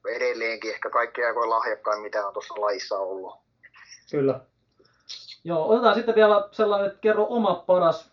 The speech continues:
Speaker 3: maraton muisto, mikä on niinku omalta, omalta juoksemistasi maratoneista, maratoneista jäänyt parhaiten mieleen. Mikä on sellainen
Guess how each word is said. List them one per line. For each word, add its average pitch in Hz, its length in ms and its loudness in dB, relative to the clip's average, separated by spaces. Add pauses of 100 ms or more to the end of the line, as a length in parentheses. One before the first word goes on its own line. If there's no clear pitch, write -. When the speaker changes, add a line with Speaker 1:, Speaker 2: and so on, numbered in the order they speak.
Speaker 3:
maraton 160 540 0
muisto, 147 340 -2
mikä 147 200 -4
on 147 80 -2
niinku 165 220 -2
omalta, 151 400 2 (240)
omalta 190 460 0
juoksemistasi 156 640 -2
maratoneista, 143 640 0 (240)
maratoneista 147 500 0
jäänyt 135 340 -4
parhaiten 135 440 -4
mieleen. 120 500 -12
Mikä 143 240 -10
on 139 80 -8
sellainen 131 360 -6